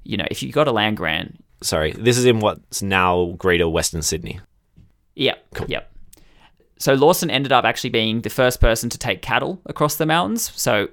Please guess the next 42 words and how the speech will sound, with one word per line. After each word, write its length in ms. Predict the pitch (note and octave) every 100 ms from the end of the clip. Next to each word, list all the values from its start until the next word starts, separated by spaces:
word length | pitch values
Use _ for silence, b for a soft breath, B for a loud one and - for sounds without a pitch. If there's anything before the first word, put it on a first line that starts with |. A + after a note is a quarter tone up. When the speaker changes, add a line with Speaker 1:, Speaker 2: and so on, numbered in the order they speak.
| _ -
Speaker 1:
obviously 280 | G#2+ -
the 80 | A2+
trip 200 | - -
worked 260 | - G#1+ -
out 140 | A1
quite 200 | - G#1+
well 120 | A#1+
for 140 | - -
him 160 | A#1
in 60 | A1
the 100 | A#1+
end. 240 | G1+ C#3+ - b b b b _
And 200 | B2 B2+
he 60 | C3
was 100 | C3
the 80 | -
first 180 | C#3+ C#3+
person 180 | C#3+ C#3+
to 40 |
find 240 | - C#3
coal 460 | - C#3 C#3+ A#2 -
west 240 | G#2+ - -
of 80 |
the 60 | -
mountains. 540 | - - F2+ F#2+ - -
Speaker 2:
Oh. 240 | F4+ E2+ B -
Speaker 1:
So 180 | C3+
based 260 | B2+ E3+ G#3
on 120 | E3
those 160 | C#3 C3+
two 200 | - D#3+
things, 460 | D3+ A2 A2 B2+ B2+
you 140 | A2+
could 240 | - C3
probably 400 | - C3+ B2 A#2+
say 260 | A#2 B2+ A2
he 120 | A2
is 100 | A#2
more 160 | A#2 A#2+
responsible 540 | B2 C3+ B2 - A2
than 160 | G#2+ F2
any 340 | - A#2 A#2+